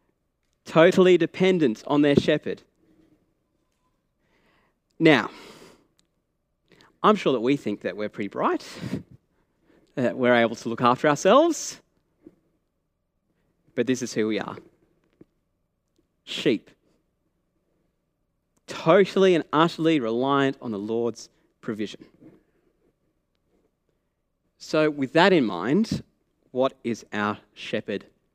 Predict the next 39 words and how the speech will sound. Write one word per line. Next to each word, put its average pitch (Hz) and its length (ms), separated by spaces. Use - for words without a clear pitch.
like? - 640
Well, 165 340
for 180 240
the 156 80
moment, 165 800
uh, 135 160
we 160 180
have 190 260
to - 100
get 120 320
our 135 160
heads 160 360
out 139 80
of 127 80
the 123 40
minds 131 260
of 135 80
the - 20
Australian 123 380
farm 135 260
with 123 160
tens 143 360
of 147 120
thousands 127 580
of 123 180
head 131 220
of 117 100
sheep. - 460
Uh, 139 120
but - 20
we 180 140
need 214 100
to - 80
think 208 160
about 160 220
a 143 40
small, 220 680
tiny 208 460
herd 180 440